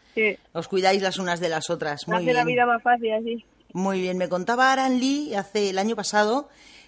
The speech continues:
Speaker 2: que uno de los housing que le tocó era un policía, era un señor policía que la fue a buscar en el coche patru-, eh, coche
Speaker 1: ¿Sí?
Speaker 2: patrulla. <laughs> Sí.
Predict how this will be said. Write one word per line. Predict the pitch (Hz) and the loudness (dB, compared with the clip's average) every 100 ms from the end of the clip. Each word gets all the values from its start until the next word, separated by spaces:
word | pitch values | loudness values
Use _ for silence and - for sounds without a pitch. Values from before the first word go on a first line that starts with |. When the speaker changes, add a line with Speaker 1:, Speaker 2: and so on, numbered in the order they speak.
| _ | _
Speaker 2:
que | - 190 185 | -2 0 2
uno | 196 214 208 | 2 0 0
de | 202 | 0
los | 190 190 185 175 - | 0 0 0 0 0
housing | 214 214 226 247 269 - _ - _ - | -2 -2 0 0 0 -6 _ -20 _ -4
que | 196 | -2
le | 196 | 0
tocó | 190 196 220 | 0 0 4
era | 226 196 | 4 4
un | 185 180 - - _ | 2 -2 -12 -18 _
policía, | 185 175 - 302 170 - - | -2 -2 -2 -2 -2 -8 -14
era | - 180 | -8 -4
un | 190 | -4
señor | 185 180 175 | -4 -4 -2
policía | 190 147 208 | -4 0 -2
que | 175 | 0
la | 180 | -2
fue | - 233 | 4 4
a | |
buscar | 226 - 220 214 | 4 2 2 4
en | 233 196 | 2 0
el | 180 | -2
coche | 202 - | -2 0
patru-, | 208 185 247 254 - | 0 2 2 2 -4
eh, | 160 175 180 | -12 -8 -8
coche | - 202 214 | -6 -4 -2
Speaker 1:
¿Sí? | |
Speaker 2:
patrulla. | 185 160 262 294 233 | -2 0 6 8 8
<laughs> | - - 349 - | 6 -2 -12 -10
Sí. | - - - | -12 -10 -10